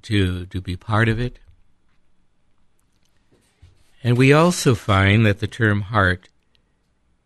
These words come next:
is used to express the wellspring of compassion and understanding. We use the term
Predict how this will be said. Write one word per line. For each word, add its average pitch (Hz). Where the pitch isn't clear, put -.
is 107
used 135
to 127
express 113
the 101
wellspring 101
of 110
compassion 107
and 98
understanding. 104
We 101
use 107
the 110
term 104